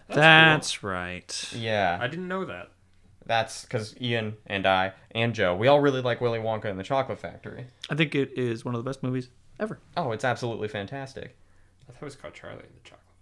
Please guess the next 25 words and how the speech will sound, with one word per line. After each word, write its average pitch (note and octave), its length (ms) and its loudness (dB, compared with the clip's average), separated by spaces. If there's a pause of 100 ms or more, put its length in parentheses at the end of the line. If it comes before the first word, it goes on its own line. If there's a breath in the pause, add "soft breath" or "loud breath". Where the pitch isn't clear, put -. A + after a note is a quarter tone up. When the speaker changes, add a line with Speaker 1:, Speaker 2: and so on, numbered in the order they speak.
Speaker 1:
Factory. - 320 -14
Speaker 2:
That A#2+ 200 0
would B2 140 -8
be A#2+ 140 0
the - 80 -6
Speaker 3:
That B2 260 6 (320)
Speaker 2:
remake. D3+ 680 2
Speaker 1:
Oh, A#2+ 500 0 (280 soft breath)
'cause E3+ 380 0
that's F#3+ 220 2
the A3 80 -2
one D#3+ 140 -2
I C#3 100 2
had B2 140 2
seen B2 260 -6
first G#2+ 500 -8
Speaker 2:
Mm. C#3+ 360 4
Speaker 1:
when A#2+ 140 -4
I G#2+ 80 -2
was G2 160 -10
young G2+ 300 -8
because A2 280 -8
it G2 100 -14
came A#2 220 -8
out A#2 300 -4